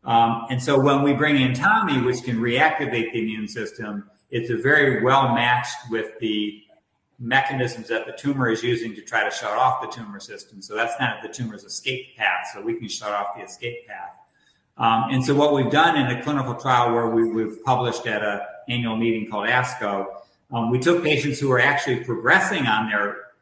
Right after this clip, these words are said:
immunotherapy, on either pembrolizumab or nivolumab.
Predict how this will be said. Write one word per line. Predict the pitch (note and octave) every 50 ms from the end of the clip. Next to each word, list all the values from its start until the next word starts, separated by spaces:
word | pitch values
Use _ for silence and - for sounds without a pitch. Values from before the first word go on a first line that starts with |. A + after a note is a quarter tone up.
| _ _ -
immunotherapy, | C3 B2 B2+ A#2 G#2+ G2 G2 - A#2+ G#2+ G#2 A2+ - G#2+ G#2 G2 G#2
on | G#2+ G#2 G#2 G2+ G2+ F#2 - _ _
either | - G#2 - - _ -
pembrolizumab | B2 A#2 G#2+ G#2+ G#2+ G#2 A2+ G#2 G#2 G#2+ G2+ G2+ G2+ G2+ G2+ G2+
or | G#2 G2+
nivolumab. | G#2 G#2 - A2 G#2+ G#2+ G#2+ G2+ G2+ G2 F#2+ F#2+ F#2+ F#2+